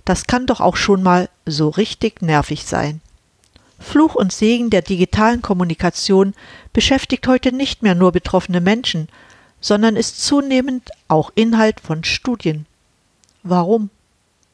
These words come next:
Was sich einerseits sehr günstig für die Arbeitswelt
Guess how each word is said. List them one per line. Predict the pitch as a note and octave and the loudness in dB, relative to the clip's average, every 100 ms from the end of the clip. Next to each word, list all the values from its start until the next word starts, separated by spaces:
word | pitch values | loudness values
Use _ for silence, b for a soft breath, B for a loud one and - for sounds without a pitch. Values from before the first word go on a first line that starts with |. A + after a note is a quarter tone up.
| _ _ _ G#3+ | _ _ _ -4
Was | A3 | -2
sich | B3 - | -2 -2
einerseits | C4 D#4 C4 F#3 D#3+ - - | -2 0 0 2 2 0 -6
sehr | G3+ C#4 | 0 2
günstig | C#4+ A#3 F#3+ - F#3+ | 2 -2 -2 -4 -4
für | - | -2
die | F#3 G3 | 0 2
Arbeitswelt | G#3+ A3 - - G#3 G3+ - | 2 2 0 0 2 2 -2